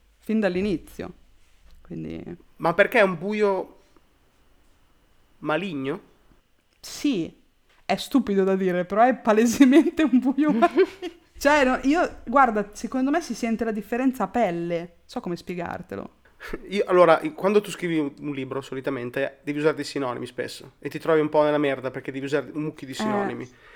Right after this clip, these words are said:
Speaker 2: Buio e oscurità non sono la stessa cosa. Non sono sinonimi.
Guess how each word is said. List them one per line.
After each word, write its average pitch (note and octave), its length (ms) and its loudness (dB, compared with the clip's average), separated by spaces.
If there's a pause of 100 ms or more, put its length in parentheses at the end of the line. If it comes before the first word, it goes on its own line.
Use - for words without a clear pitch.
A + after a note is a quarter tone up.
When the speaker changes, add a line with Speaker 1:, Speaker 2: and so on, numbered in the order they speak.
(340)
Speaker 2:
Buio A3+ 540 4
e E3 80 0
oscurità E3 600 0
non D3 200 -4
sono C#3 220 -4
la B2+ 40 -8
stessa - 280 -16
cosa. A#2 300 -8 (1000)
Non D3+ 140 0
sono D3+ 160 -4
sinonimi. G#2 520 -10